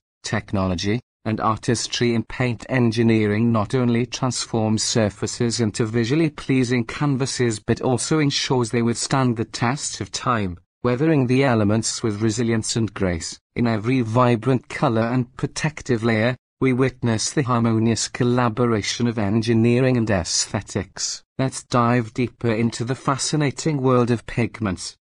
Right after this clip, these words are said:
where the science of engineering meets the artistry of color. At the molecular level, pigments are not just simple powders, they're intricately engineered particles designed to bring life to our surroundings.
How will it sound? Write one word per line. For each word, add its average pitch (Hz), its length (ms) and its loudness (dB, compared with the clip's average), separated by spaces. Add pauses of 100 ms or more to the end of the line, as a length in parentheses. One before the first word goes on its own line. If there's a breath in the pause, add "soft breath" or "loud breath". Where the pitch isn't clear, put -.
(100)
where 110 140 2
the 104 100 0
science 127 540 0
of 120 160 -4
engineering 120 800 2
meets 127 340 -2
the 127 140 0
artistry 107 680 -2
of 101 160 -6
color. 98 360 -2 (140)
At 123 120 -4
the 113 80 -2
molecular 117 600 0
level, 123 480 0 (260)
pigments 120 640 -2
are 127 80 -2
not 139 280 0
just - 320 -4
simple 127 460 0
powders, 120 540 0
they're 123 160 2
intricately 123 720 -2
engineered 120 640 2
particles 107 720 -2
designed 107 460 0
to 190 100 0
bring 135 240 0
life 101 440 0
to 127 180 0
our 131 100 0
surroundings. 113 920 0